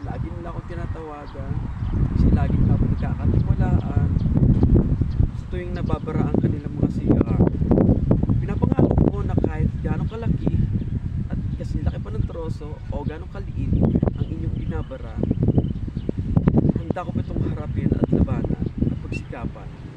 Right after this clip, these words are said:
sa takbo ng aking buhay. Kaya salamat po sa award na ito.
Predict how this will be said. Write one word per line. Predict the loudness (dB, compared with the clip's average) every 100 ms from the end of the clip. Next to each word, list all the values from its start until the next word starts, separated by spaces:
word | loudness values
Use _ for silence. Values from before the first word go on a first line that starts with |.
| -16 -16
sa | -16
takbo | -16 -14 -12 -10
ng | -10
aking | -10 -10 -12 -12
buhay. | -12 -12 -14 -14 -14 -14 -14 -16 -18 -18 -18
Kaya | -16
salamat | -14 -12 -12
po | -12 -12
sa | -12 -12
award | -14 -14 -14
na | -14
ito. | -14 -12 -12